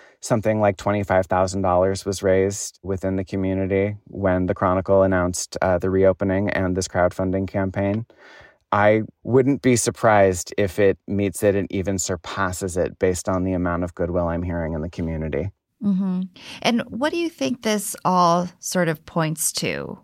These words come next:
Speaker 2: when it comes to keeping legacy queer business spaces alive in San Francisco? I mean, the Stud had a lot of help,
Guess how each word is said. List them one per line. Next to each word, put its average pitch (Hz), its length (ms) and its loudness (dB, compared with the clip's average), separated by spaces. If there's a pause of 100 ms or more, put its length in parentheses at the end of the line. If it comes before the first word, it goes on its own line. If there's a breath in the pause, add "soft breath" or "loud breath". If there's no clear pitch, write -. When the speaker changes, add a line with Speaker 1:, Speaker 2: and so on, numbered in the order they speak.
(100)
Speaker 2:
when 170 160 -2
it - 120 -6
comes 170 500 -2
to 156 440 -4
keeping 165 840 -4
legacy 160 1000 -2
queer 160 560 -2 (140)
business 156 340 -6
spaces 147 760 -8
alive 143 420 -6
in 156 120 -6
San - 200 -6
Francisco? - 800 -6 (480 loud breath)
I - 60 -4
mean, 165 160 0
the 165 80 -2
Stud 180 500 0 (140)
had 180 200 -4
a 160 80 0
lot 151 200 -2
of - 40 -8
help, 175 480 0